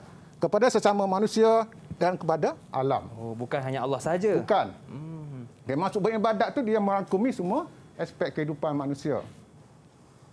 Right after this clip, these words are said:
Speaker 2: Okey.
Speaker 1: Okey, tanggungjawab kepada Allah Subhanahu wa Taala.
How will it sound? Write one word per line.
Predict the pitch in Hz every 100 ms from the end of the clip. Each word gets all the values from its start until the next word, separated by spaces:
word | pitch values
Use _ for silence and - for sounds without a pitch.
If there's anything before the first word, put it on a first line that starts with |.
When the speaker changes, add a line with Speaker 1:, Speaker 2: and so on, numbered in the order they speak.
| - - -
Speaker 2:
Okey. | - - - - - - - - - - - - - - - - - - - - -
Speaker 1:
Okey, | - 196
tanggungjawab | 196 214 220 233 262
kepada | 190 208 190
Allah | 202 208 214
Subhanahu | 180 190 190 180
wa | 175
Taala. | 165 170 226